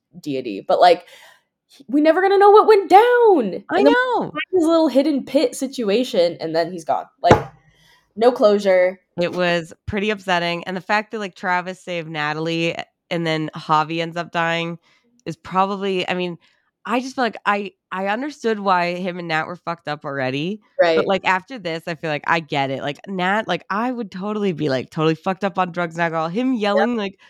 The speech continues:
Speaker 2: "Help me, Natalie, please." And they're like, I mean
Speaker 1: I don't
Speaker 2: it's
Speaker 1: get how, I don't get how any of them
Speaker 2: Yeah.
Speaker 1: are,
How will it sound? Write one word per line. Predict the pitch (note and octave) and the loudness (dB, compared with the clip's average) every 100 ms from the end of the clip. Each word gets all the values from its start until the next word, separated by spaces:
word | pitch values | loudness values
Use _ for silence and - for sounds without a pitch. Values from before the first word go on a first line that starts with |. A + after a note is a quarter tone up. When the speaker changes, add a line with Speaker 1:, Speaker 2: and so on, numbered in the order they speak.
| _ | _
Speaker 2:
"Help | - C#4+ | -8 -6
me, | C#4+ C#4+ | -2 0
Natalie, | C#4 C4+ C#4 | 2 0 0
please." | B3 C4 C4+ C#4 B3 | -2 0 0 0 0
And | B3+ | 0
they're | A3 | 0
like, | G#3 F3+ - _ _ _ - | 0 -2 -4 _ _ _ -6
I | |
mean | C4 C4 G3 - _ _ B3 | -4 -4 -6 -14 _ _ 8
Speaker 1:
I | |
don't | C#4+ A#4+ G#4+ | 10 12 10
Speaker 2:
it's | E4+ | 8
Speaker 1:
get | F#4 | 8
how, | E4 | 8
I | - - | 8 2
don't | F4 D#4+ | 2 2
get | C4+ | 4
how | B3+ | 4
any | - F#3+ F#3+ | 4 2 2
of | F3+ D#3+ | 0 0
them | D#3 D3 C#3+ - - _ _ - | 0 0 -2 -8 -18 _ _ -6
Speaker 2:
Yeah. | C#3+ D#3+ | 0 2
Speaker 1:
are, | F3 | 2